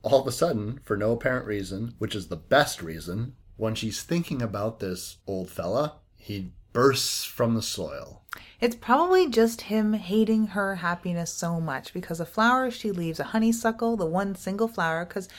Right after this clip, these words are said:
Speaker 2: I guess she still admires him as a father for some fucked up reason, is a symbol of happiness. That was, is what the honeysuckle represents.
Speaker 1: Really?
Speaker 2: So it's sort of like, "You know what?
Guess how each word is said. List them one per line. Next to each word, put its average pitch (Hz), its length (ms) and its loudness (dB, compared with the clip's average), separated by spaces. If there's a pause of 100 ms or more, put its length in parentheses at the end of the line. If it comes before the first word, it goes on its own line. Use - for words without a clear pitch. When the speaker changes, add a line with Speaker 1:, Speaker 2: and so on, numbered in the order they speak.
(180)
Speaker 2:
I 233 120 6
guess 302 320 2
she 202 160 -4
still 170 500 2 (420)
admires 156 960 -6
him 127 100 -6
as 117 120 -6
a 127 60 -12
father 117 540 -4
for - 260 -20
some - 380 -12
fucked - 380 -14
up 95 180 -10
reason, 117 460 -10 (440)
is 170 260 2
a - 80 -4
symbol 233 360 6
of 185 100 0
happiness. - 640 -8
That 160 200 -2
was, 196 160 -6 (120)
is 170 140 -2
what 165 180 -2
the 156 60 -6
honeysuckle 151 880 -6 (160)
represents. 127 920 -6
Speaker 1:
Really? 113 560 -4 (260)
Speaker 2:
So 226 200 6
it's 185 140 2
sort 269 220 6
of 254 140 6
like, 233 260 4
"You 247 60 0
know 240 160 2
what? 240 380 4